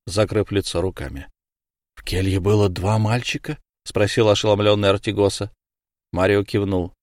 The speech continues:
"Муньес де Давила", подал голос Нагера. "Вот почему в отчёте не было имени. Два брата,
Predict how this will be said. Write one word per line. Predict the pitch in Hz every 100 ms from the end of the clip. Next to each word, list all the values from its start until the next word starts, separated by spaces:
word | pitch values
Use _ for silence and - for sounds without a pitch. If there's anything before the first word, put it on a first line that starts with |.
| _ _ -
"Муньес | 170 98 104 104 98
де | 95 95
Давила", | 85 104 73 62 55 - _ _
подал | 101 98 98
голос | 95 95 90
Нагера. | - 90 87 80 78 - _ _ _ _ _ _ _ _ _
"Вот | - 95 104
почему | - 92 110 101
в |
отчёте | 95 90 107 90 90
не | 95 92
было | 85 85 85 _
имени. | 92 82 64 50 50 _ _ _ -
Два | - 90 110
брата, | 98 98 107 - 80